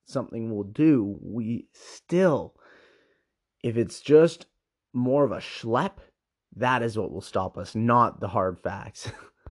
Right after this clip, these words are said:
And this leads into cognitive dissonance, actually. And a reminder that that is when a person, even though realizing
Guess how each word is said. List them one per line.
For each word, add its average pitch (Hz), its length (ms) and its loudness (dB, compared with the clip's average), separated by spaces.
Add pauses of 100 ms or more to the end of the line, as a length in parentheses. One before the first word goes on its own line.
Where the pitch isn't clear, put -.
(280)
And 120 180 2
this 139 200 0
leads 139 280 0
into 123 180 2
cognitive 110 580 0
dissonance, 90 480 -6
actually. - 440 -12 (720)
And 127 140 2
a 135 40 6
reminder 110 420 2
that 92 140 -2
that 104 220 0
is 110 200 -4
when 101 160 -4
a 101 40 -6
person, 104 540 -8 (480)
even 139 340 2
though 117 420 4 (720)
realizing 101 760 0